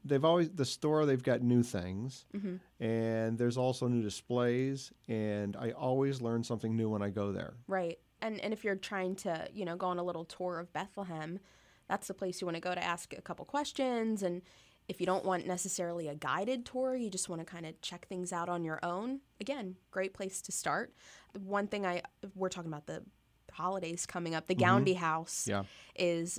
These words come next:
Speaker 2: is a great one right next to the visitor center too. It's where they hold a live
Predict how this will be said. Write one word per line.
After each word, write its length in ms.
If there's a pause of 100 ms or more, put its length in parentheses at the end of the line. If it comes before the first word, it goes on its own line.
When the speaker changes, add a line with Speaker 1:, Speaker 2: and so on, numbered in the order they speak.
Speaker 2:
is 140
a 40
great 480
one 280
right 220
next 320
to 280 (200)
the 120
visitor 400
center 360
too. 520
It's 140
where 260
they 160
hold 380
a 100
live 320